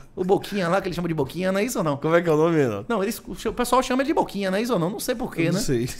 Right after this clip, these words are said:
Speaker 1: Eu também não sei, mas é, não é isso o nome dele? Eu não
Speaker 2: Eu
Speaker 1: sei.
Speaker 2: eu não sei.
Speaker 1: Eu também tô por fora, porque que eu apelido. Sim, mas, mas, mas voltando. Ó, o Brasil, o Brasil tem perspectiva imediata de subir ou diminuir o valor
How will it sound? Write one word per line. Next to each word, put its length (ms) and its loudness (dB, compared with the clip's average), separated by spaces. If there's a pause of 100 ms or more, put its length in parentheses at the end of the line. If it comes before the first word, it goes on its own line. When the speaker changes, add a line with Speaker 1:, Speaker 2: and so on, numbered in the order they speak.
(140)
Speaker 1:
Eu 80 -16
também 240 -4
não 80 -4
sei, 160 2
mas 180 -2
é, 100 -2
não 120 -2
é 60 4
isso 180 -2
o 40 -2
nome 140 -2
dele? 200 2
Eu 40 -2
não 60 -2
Speaker 2:
Eu 80 -4
Speaker 1:
sei. 140 0
Speaker 2:
eu 100 2
não 80 0
sei. 560 0
Speaker 1:
Eu 60 -6
também 260 0
tô 180 -6
por 140 -6
fora, 240 -2
porque 160 -12
que 80 -10
eu 40 -4
apelido. 420 -6 (240)
Sim, 300 0
mas, 180 4
mas, 160 4 (100)
mas 160 4
voltando. 420 0 (380)
Ó, 240 2
o 100 -2
Brasil, 520 4 (260)
o 80 -2
Brasil 400 4
tem 180 -4
perspectiva 560 -6
imediata 600 -8 (380)
de 140 -6
subir 300 -2
ou 60 -2
diminuir 440 -2
o 140 0
valor 400 -2